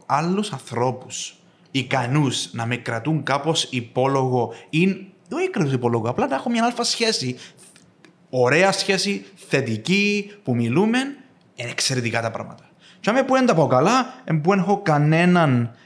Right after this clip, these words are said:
να με κρατά υπόλογο ή να μοιράζουμε πράγματα, sharing things together. Και ευελτιωθήκαν όλα εκείνα, επειδή βρέθηκε ο coach για να μοιράζουμε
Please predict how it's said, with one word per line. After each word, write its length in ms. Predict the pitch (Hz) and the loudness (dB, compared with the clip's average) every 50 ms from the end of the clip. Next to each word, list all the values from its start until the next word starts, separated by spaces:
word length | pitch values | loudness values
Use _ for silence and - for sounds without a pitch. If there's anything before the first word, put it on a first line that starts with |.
| _ _ | _ _
να 180 | - - 123 123 | -4 -2 0 2
με 100 | 123 120 | 2 0
κρατά 360 | 120 - 123 120 - 127 120 | 0 0 -2 0 2 2 2
υπόλογο 520 | 123 123 - 123 123 120 117 117 123 123 - | 2 2 0 2 2 2 2 2 0 0 0
ή 80 | 139 143 | 0 0
να 100 | 143 143 | 2 2
μοιράζουμε 640 | 139 135 131 127 131 135 120 113 117 127 123 120 | 2 2 2 2 2 0 -2 -2 -2 -2 -2 -2
πράγματα, 400 | 107 117 120 117 113 113 98 110 - - - - | 0 0 0 0 -2 -2 -4 -6 -6 -6 -2 0
sharing 300 | 160 143 139 135 127 123 120 123 | 0 2 2 2 0 -2 -2 -4
things 240 | 120 113 - 120 110 | -8 -8 -8 -8 -8
together. 260 | 110 113 110 113 120 - - _ _ - - - - - - - - - - - - _ _ _ _ _ _ _ _ _ _ _ _ _ - - - | -8 -8 -10 -10 -14 -18 -20 _ _ -20 -20 -20 -20 -20 -20 -20 -20 -20 -20 -20 -20 _ _ _ _ _ _ _ _ _ _ _ _ _ -10 -6 0
Και 260 | - 175 175 - - - | 2 2 2 2 0 0
ευελτιωθήκαν 880 | 160 151 131 151 147 127 - - 151 147 139 123 202 214 - 220 214 226 | 0 2 2 2 2 0 0 2 2 4 4 4 2 4 4 4 4 4
όλα 480 | 254 277 302 302 302 285 254 226 185 143 | 4 4 4 4 4 4 4 4 4 2
εκείνα, 720 | 131 113 - 139 131 127 147 175 233 294 349 - - - _ _ - | 2 0 0 0 0 2 2 0 0 -2 -4 -8 -14 -20 _ _ -12
επειδή 260 | 196 - 208 208 214 | -10 -8 -4 -4 -4
βρέθηκε 280 | 196 208 220 214 208 208 | -2 -2 -4 -4 -4 -2
ο 120 | 196 175 160 - - - | -2 -2 -2 -4 -6 -4
coach 340 | 202 202 196 - - - - | -4 -4 -4 -6 -8 -10 -8
για 160 | - 151 165 | -6 -4 -2
να 80 | 165 160 | 0 2
μοιράζουμε 720 | 156 156 147 135 147 160 147 139 156 170 160 165 170 165 | 4 4 6 6 4 4 4 4 4 4 4 4 2 0